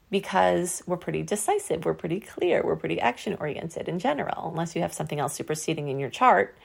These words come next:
you know, that is a tendency of Aries placements. So Mars moving through Gemini, which kinda tends to,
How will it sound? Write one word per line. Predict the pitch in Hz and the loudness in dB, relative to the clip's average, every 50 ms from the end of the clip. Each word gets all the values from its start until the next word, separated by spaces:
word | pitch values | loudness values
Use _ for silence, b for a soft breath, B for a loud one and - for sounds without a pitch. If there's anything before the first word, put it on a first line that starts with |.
| B B B B B B B B B _ | B B B B B B B B B _
you | - 185 | -2 0
know, | 165 156 143 143 156 | 2 2 2 2 4
that | 156 175 170 170 175 - | 6 6 8 8 8 6
is | - 190 180 170 180 180 - - | 6 6 6 6 4 0 0 0
a | - 165 | -2 0
tendency | - - 160 151 151 160 160 - - 151 151 - - | 0 0 0 0 0 0 -2 -2 -2 -2 -2 0 0
of | 147 147 - - | 0 0 -2 -4
Aries | 151 139 131 135 151 - | -6 -4 -4 -4 -6 -2
placements. | - - 233 247 233 - - - - - - - b b b b b b b b b b b b b b b b _ - - | 2 4 4 6 4 2 -4 -10 -12 -14 -16 -18 b b b b b b b b b b b b b b b b _ -4 -2
So | - - - 226 214 196 190 185 180 180 185 - - - _ _ _ _ _ _ _ _ _ _ | 4 6 8 10 10 10 8 8 6 4 2 0 -4 -8 _ _ _ _ _ _ _ _ _ _
Mars | 202 202 220 233 233 233 226 226 | 4 6 8 8 8 6 4 2
moving | 233 226 214 214 208 202 | 0 2 2 2 0 0
through | - 208 202 180 | 2 0 0 2
Gemini, | - 214 226 240 220 202 180 175 175 | 2 2 4 4 6 6 6 6 6
which | 170 170 170 - | 6 2 2 2
kinda | - 180 175 180 | 2 2 4 4
tends | 170 202 185 175 175 175 | 4 4 4 4 4 2
to, | - 170 156 - | 0 0 -2 -2